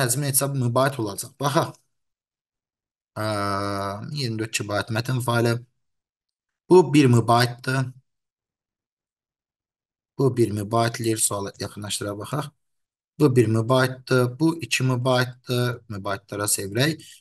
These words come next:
Bu da s-, beş son iki kibayt. Tam düşmür. Sıfır tam onda beş mübaytdır.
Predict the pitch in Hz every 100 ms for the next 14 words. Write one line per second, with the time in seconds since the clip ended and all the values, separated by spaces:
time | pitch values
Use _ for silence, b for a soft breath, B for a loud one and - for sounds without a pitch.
0 | _ - 175 196 - - - - 156 147
1 | - 139 127 127 127 123 120 117 117 -
2 | _ _ _ 107 - 110 - 131 151 -
3 | - 135 127 117 104 127 139 - _ _
4 | _ - 113 113 98 - -